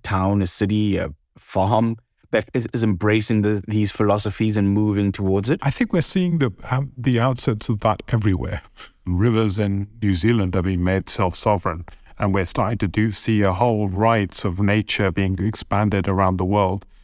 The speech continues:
Speaker 2: And I think what we're going to see is those expansion into different things, like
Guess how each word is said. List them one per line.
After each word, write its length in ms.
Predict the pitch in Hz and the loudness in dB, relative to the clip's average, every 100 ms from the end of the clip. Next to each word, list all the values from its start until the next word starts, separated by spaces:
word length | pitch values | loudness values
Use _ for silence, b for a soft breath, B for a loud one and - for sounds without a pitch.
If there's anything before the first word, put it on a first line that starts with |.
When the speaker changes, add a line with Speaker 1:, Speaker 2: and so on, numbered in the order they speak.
| - - | -12 -2
Speaker 2:
And 100 | 113 | 0
I 60 | |
think 240 | 104 131 107 | 2 0 0
what 120 | 101 | 0
we're 120 | 110 | 0
going 220 | 95 113 | 2 0
to 120 | 107 | 0
see 180 | 110 107 | -2 0
is 160 | 101 87 | 0 0
those 260 | 107 104 95 | 0 0 0
expansion 600 | 101 - 123 127 - 98 | -4 0 0 0 0 0
into 220 | 95 - | -2 -2
different 360 | 90 104 101 90 | -2 0 -2 0
things, 340 | 139 92 - | 0 -2 -2
like 200 | 90 - | -4 -4